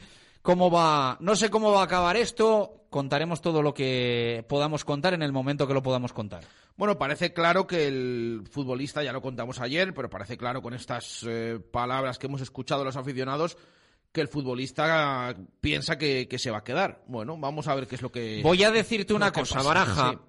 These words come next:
Speaker 1: perdóname el matiz y no quiero asustar a
Speaker 2: Sí.
Speaker 1: nadie. ¿A qué hora acabó el partido ayer? Eh, ¿a qué hora salió Fresneda ayer?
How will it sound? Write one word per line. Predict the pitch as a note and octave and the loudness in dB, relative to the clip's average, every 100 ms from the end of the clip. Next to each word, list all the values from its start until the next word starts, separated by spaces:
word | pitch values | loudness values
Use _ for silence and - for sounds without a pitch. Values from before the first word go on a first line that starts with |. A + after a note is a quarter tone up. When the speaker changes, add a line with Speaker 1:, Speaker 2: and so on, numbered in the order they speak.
| - | -2
Speaker 1:
perdóname | D#3 D3 E3+ G3 G#3 | 0 2 2 2 2
el | G3+ | 2
matiz | G3 G3 F3+ F3+ | 2 2 -2 -2
y | |
no | F#3 | -2
quiero | E3+ F#3+ | 0 0
asustar | E3 F3 F3+ E3+ | 0 -2 -2 0
a | |
Speaker 2:
Sí. | D3+ | 0
Speaker 1:
nadie. | A#2+ A2 G2+ F2 _ _ - _ _ - | -2 -4 -8 -12 _ _ -20 _ _ -2
¿A | C3+ | 0
qué | D#3+ | 4
hora | E3 | 2
acabó | F3+ F#3 | 4 2
el | F3 | 2
partido | F3 F3 F3+ | 2 2 2
ayer? | F3+ A3 A#3+ - | 2 2 0 -4
Eh, | C#3+ C3+ C3+ C3 | -2 0 2 0
¿a | |
qué | B2+ | 0
hora | D#3+ | -2
salió | E3 F3 | 0 0
Fresneda | D#3 D3+ E3 D#3+ | 0 -2 0 0
ayer? | F3 A3 A3 | 0 -2 -6